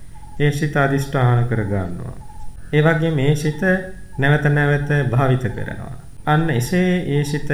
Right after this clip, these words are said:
වඩන, බහුල කරන ඒ භික්ෂුවගේ සංස්කාර, ඊළඟට විහරණය අර බලාපොරොත්තු ආකාරයට මහේශාක්‍ය ශාත්‍රීය කුලයක ගිහින් උපත ලැබීම පිණිස හේතු වෙනවා.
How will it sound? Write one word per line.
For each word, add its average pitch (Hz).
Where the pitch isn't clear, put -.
වඩන, 120
බහුල 127
කරන 139
ඒ 123
භික්ෂුවගේ 135
සංස්කාර, 123
ඊළඟට 123
විහරණය 120
අර 135
බලාපොරොත්තු 151
ආකාරයට 123
මහේශාක්‍ය 139
ශාත්‍රීය 131
කුලයක 123
ගිහින් 123
උපත 123
ලැබීම 107
පිණිස 104
හේතු 117
වෙනවා. -